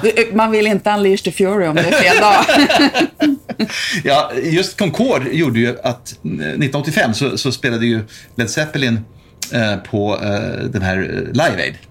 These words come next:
Speaker 1: Mm.
Speaker 2: Och då var det ju, eh, eh, Genesis, eh, trummisen. Vad hette han?
Speaker 1: Phil
Speaker 2: Phil Collins.
Speaker 1: Collins.
Speaker 2: Ja.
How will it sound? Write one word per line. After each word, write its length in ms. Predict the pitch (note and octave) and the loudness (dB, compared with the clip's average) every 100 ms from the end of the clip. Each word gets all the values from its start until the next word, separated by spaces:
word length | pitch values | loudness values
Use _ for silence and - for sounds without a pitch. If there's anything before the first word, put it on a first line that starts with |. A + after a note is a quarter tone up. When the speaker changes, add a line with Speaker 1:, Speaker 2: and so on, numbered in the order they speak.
| _ | _
Speaker 1:
Mm. 180 | F3+ A#3+ A#4+ - - - | 2 2 0 -8 -14 -4
Speaker 2:
Och 100 | A#2 | 0
då 100 | C3 | 2
var 160 | E3 | 2
det 60 | A#2+ | 2
ju, 340 | A#2 A2 G#2+ | 2 0 0
eh, 120 | G#2 G2+ - - - - | -2 -2 -6 -16 -16 -8
eh, 360 | - F2+ G2 A#2+ | -6 -6 -2 0
Genesis, 540 | A#2 G#2 - - - | 0 -2 -4 -4 -6
eh, 300 | - B2 A#2 | -6 -6 -4
trummisen. 500 | D3 G#3+ C#3 - G2+ - - - - - - - - - - - - - | -2 -2 -2 -4 -6 -10 -18 -20 -20 -20 -20 -20 -20 -20 -20 -20 -14 -8
Vad 100 | D3 | -4
hette 140 | C3 | -2
han? 140 | C#3 | -2
Speaker 1:
Phil 100 | - F3+ | 0 0
Speaker 2:
Phil 100 | - | 2
Collins. 240 | F#3 F4 | 2 4
Speaker 1:
Collins. 280 | D4+ D#3 - | 2 0 -2
Speaker 2:
Ja. 320 | - D#3+ - | -2 0 -2